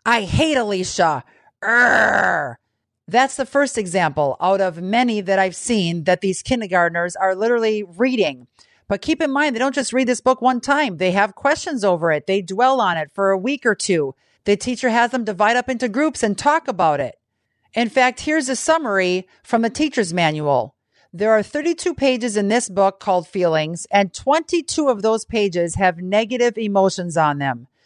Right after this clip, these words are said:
Once again, this is for elementary students, five years old on up. The teacher's manual is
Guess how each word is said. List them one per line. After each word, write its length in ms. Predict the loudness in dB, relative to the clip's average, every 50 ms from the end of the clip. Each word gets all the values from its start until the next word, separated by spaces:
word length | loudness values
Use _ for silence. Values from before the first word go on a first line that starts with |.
| _ _ _ _ _ _ _ _ -2
Once 240 | 0 0 0 0 0
again, 220 | -2 0 0 0
this 140 | 0 -2 -2
is 120 | -4 -6
for 360 | -6 -4 -2 0 2 2 0 0
elementary 760 | 0 0 0 0 0 -2 -2 -4 -4 -4 -4 -2 0 0 0
students, 720 | -2 -4 -4 -2 0 2 2 2 2 0 -2 -6 -10 -12 -14 _ _ _
five 600 | _ _ -20 _ _ 0 0 2 0 0 -2 -4
years 260 | -4 -4 -4 -2 0
old 260 | 0 0 0 0 0 0
on 220 | 0 0 0 0
up. 280 | 0 0 -2 -4 _ _ _ _ _ _ _ _ _ _ _ _
The 140 | 0 0 0
teacher's 460 | 2 0 -2 0 0 -2 -4 -4 -2
manual 480 | -2 0 0 0 0 0 0 0 0 0
is 300 | 0 0 -2 -2 -4